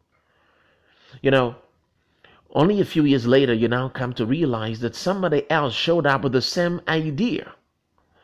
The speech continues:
only with a few adjustments. And then this same idea you thought was a breakthrough ideas a few years ago, and then you let go, then somebody else is making waves and getting all the accolades and appreciation and gathering tremendous notoriety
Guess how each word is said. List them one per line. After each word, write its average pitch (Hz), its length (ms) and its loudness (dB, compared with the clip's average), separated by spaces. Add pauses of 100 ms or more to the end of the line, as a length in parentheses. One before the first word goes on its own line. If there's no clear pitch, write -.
(140)
only 180 180 4
with 170 140 4
a 143 40 -2
few 165 260 0
adjustments. 135 540 -2 (240)
And 165 120 2
then 156 100 2 (160)
this 226 300 0
same 196 260 2
idea 170 340 2
you 165 200 2
thought 185 200 2
was 165 140 4
a 135 60 2
breakthrough 151 420 2
ideas 131 500 2 (280)
a 107 280 0
few 220 220 -2
years 147 180 6
ago, 113 240 2
and 123 120 2
then 127 160 2
you 202 180 2
let 175 360 4
go, 160 540 4 (600)
then 127 120 0
somebody 208 540 0
else 165 240 4
is 131 140 -2
making 117 360 0
waves 156 380 2
and 127 160 0
getting 143 280 2
all 117 180 2
the 110 100 0
accolades 175 640 0
and 123 100 -2
appreciation 139 640 -2
and 110 180 -4
gathering 147 380 0
tremendous 147 640 -2
notoriety 135 800 -2